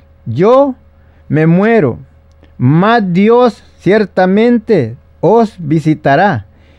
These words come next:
y os hará subir de aquí, esta, de, o sea, de aquí, desde esta tierra, a la tierra que juró a Abraham y a Isaac y a Jacob'". Dice, y, y conjuró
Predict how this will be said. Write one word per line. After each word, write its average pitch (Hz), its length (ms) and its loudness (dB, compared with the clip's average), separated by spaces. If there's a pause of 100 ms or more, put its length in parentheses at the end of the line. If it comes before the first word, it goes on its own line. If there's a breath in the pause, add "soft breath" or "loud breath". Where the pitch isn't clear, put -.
(120)
y 143 120 2
os 180 200 2
hará 185 300 2
subir 220 580 0
de 165 320 -2
aquí, 143 440 -2
esta, 220 440 -2
de, 139 220 0
o 147 60 0
sea, 196 200 0
de 175 100 2
aquí, 190 380 -2
desde 214 300 2
esta 196 300 -2
tierra, 208 500 -2 (320 soft breath)
a 151 140 0
la 156 180 -2
tierra 214 640 0 (140)
que 180 100 0
juró 175 480 2
a 175 160 0
Abraham 170 560 0 (500 soft breath)
y 139 120 0
a 175 100 4
Isaac 202 500 0 (200)
y 180 180 0
a 180 60 0
Jacob'". 156 480 -2 (420 soft breath)
Dice, 180 320 0
y, 180 140 4 (120)
y 247 380 0 (720 soft breath)
conjuró 180 720 0